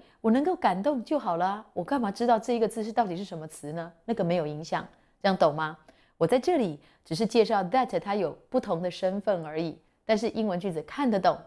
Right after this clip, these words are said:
最重要，不要去死背文法哈，文法只是讲出来让你知道，哦，它其实有很多不同的功能，所以你才可以在不同的句子里面常常会看到 that 出现，这样了解哈？好，接下来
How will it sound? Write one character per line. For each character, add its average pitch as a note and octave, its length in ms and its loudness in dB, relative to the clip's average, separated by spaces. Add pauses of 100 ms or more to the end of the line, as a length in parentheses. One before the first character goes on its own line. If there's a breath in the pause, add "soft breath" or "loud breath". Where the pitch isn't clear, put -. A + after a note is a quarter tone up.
(140)
最 E3+ 280 2
重 D#3+ 320 0
要， F3+ 240 4 (540)
不 G#3+ 140 4
要 A3+ 120 6
去 A3 140 -6
死 D3+ 220 -12
背 F3+ 240 0
文 D#3+ 300 -4
法 D#3 160 -2
哈， E3 240 -4
文 F#3+ 180 0
法 G3 100 4
只 E3 140 -6
是 G3 160 -6 (260 loud breath)
讲 E3 240 2
出 G3+ 100 -4
来 G#3+ 80 4
让 G#3 160 -2
你 E3+ 40 -6
知 - 100 -8
道， F3+ 120 4
哦， D4+ 200 2
它 A#3 140 -6
其 A#3+ 120 -10
实 F#3 140 -10
有 E3 100 0
很 D3+ 220 -12
多 F3 100 -2
不 F#3 120 -8
同 F#3 100 -6
的 D#3+ 100 -6
功 E3 220 -2
能， D3+ 160 -6 (260 soft breath)
所 E3 300 4
以 G3+ 100 2
你 D3 120 -6
才 D#3+ 160 -4
可 F3 100 -6
以 E3+ 80 0
在 E3+ 140 0
不 G3 120 -8
同 F3 200 -2
的 E3 80 0
句 F3 180 0
子 D#3+ 100 -4
里 D3 140 -4
面 E3+ 180 0
常 D#3 220 -2
常 D#3+ 160 -2
会 F3 100 4
看 E3+ 160 -6
到 D#3+ 120 2
that E3+ 360 0
出 D#3+ 200 -6
现， E3 260 -2 (300 soft breath)
这 F3 80 2
样 E3 40 2
了 D#3 140 0
解 D#3 140 2
哈？ A#3 280 2 (160 loud breath)
好， - 280 -2
接 F#3 120 0
下 E3+ 120 -2
来 - 160 -6